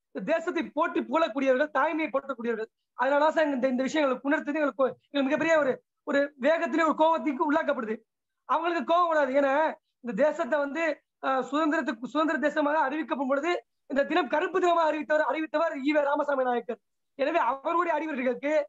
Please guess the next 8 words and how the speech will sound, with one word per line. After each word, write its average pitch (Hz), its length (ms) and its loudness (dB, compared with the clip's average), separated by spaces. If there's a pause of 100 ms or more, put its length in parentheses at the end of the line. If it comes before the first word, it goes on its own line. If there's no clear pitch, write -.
(140)
அவருடைய 320 360 -2
வாரிசுகளுக்கு 269 600 -2 (360)
இந்த 247 160 -4
தேசம், 311 320 0
இந்த 269 140 -2
தேசம் 311 340 -2
நன்மையா 294 280 0
இருக்கக்கூடாது, 269 520 0